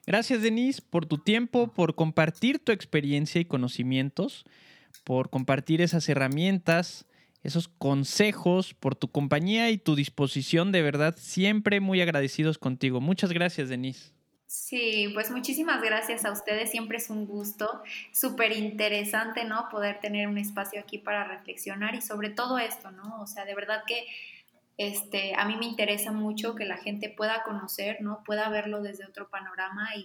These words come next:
Speaker 2: pueda tener otras opciones.
Speaker 1: Así es. Pues muchísimas gracias. Muchas gracias, Fer. Gracias como siempre por estar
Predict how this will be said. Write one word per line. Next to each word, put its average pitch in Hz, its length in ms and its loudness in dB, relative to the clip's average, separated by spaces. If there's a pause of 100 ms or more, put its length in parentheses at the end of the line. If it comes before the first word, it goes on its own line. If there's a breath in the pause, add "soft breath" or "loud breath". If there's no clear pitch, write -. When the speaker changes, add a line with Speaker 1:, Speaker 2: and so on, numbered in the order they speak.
Speaker 2:
pueda 196 280 -8
tener 190 280 -14
otras 190 300 -10
opciones. 190 640 -14
Speaker 1:
Así 160 500 2
es. 175 380 2
Pues 143 140 -4
muchísimas 156 540 0
gracias. 208 440 0
Muchas 240 320 2
gracias, 240 400 2
Fer. 254 280 2 (280 soft breath)
Gracias 190 320 0
como 151 260 -2
siempre 190 560 -2
por 135 300 -6
estar 165 440 -2